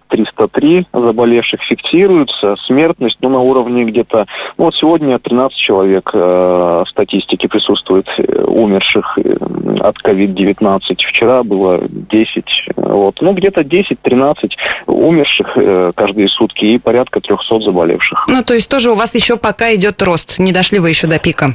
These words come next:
Speaker 2: правильно понимаю?
Speaker 1: А, э, ну, вы знаете, вот, <laughs> например, вчера было триста три, сегодня триста два. Можно ли считать это снижением? <laughs> Непонятно.
Speaker 2: Ну. <laughs>
Speaker 1: Но пока мы идем,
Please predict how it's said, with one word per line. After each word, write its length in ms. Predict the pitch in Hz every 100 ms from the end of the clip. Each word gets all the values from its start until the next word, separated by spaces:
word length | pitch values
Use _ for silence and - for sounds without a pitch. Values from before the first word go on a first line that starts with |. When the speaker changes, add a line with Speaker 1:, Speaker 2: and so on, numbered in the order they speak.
| -
Speaker 2:
правильно 300 | - 214 214
понимаю? 300 | 160 151 147 139
Speaker 1:
А, 320 | 165 175 170
э, 460 | 85 87 107 113 120
ну, 200 | 220 185
вы 180 | 165 180
знаете, 340 | 233 240 -
вот, 220 | 143 151 - -
<laughs> 120 | -
например, 480 | 160 151 156 170 147
вчера 300 | - 147 147
было 240 | 143 143
триста 340 | 143 143 -
три, 200 | - 180 -
сегодня 320 | 117 131 131
триста 340 | - 139 - 175
два. 240 | 139 160 - - -
Можно 340 | 175 196 160
ли 140 | 139
считать 400 | 139 139 160 156
это 180 | 147 - -
снижением? 840 | 147 143 165 180 156 120 110 104 127
<laughs> 80 | - 156
Непонятно. 640 | - 143 214 208 214 120 247
Speaker 2:
Ну. 60 |
<laughs> 80 | 233
Speaker 1:
Но 60 | 202
пока 300 | 156 202 196
мы 160 | 151
идем, 420 | 143 143 156 170